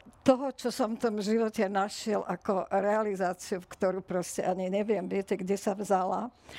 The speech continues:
Takže to len chcem na začiatok hneď povedať, že u nás u psychológov tieto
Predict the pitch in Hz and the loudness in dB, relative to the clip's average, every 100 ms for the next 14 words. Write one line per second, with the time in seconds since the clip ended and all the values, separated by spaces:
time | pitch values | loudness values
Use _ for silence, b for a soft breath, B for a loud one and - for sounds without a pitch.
0 | B B B B 226 220 226 233 - 269 | B B B B 4 4 2 0 2 2
1 | 262 262 - - 247 240 240 - - - | 2 -2 -8 0 2 4 2 -2 -6 -16
2 | - 196 208 214 214 202 - 208 - 202 | -20 -6 0 2 2 0 2 0 0 0
3 | 196 202 214 214 - - 208 196 190 185 | 2 2 2 0 -2 0 2 2 2 0
4 | 185 175 202 180 226 233 208 190 202 - | -2 -4 -2 0 2 2 0 -2 -6 -4
5 | - 208 - 196 196 185 175 - - 240 | -2 0 0 0 0 0 -4 -2 2 2
6 | 240 | 2